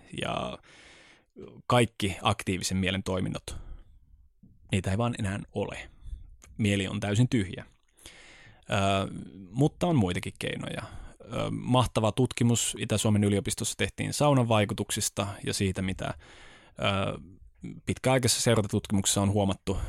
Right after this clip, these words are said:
millaisia terveysvaikutuksia saunomisella on. Ja johtopäätös oli selkeä.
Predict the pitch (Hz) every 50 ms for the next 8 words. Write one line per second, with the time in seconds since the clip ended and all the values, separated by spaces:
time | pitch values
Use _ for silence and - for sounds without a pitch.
0 | - - - - 104 101 101 101 - - 107 - 98 98 - - - 104 - -
1 | - - - - 110 101 95 98 - - - 107 98 101 101 98 95 98 95 95
2 | 101 101 101 101 101 98 - - - - - - 101 - - - 101 - - _
3 | _ - - 110 - - - 110 113 117 - 160 151 - 143 107 98 - - -